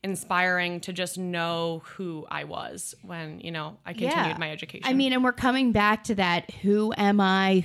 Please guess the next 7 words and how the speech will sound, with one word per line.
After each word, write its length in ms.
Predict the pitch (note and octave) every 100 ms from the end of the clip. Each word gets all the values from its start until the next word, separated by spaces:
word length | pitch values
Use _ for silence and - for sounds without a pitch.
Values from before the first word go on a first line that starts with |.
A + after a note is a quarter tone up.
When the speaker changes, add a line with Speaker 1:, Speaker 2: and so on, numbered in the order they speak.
| -
Speaker 2:
who 160 | G#3+
you 340 | G3 F#3+ G3 -
are, 560 | F#3+ F#3 F3+ F3+ F3+ - - - -
and 160 | G#3+ G#3
it 140 | G#3+ G#3+
all 260 | G#3 A#3
starts 800 | A#3 - - G#3+ G3+ F#3+ F#3 -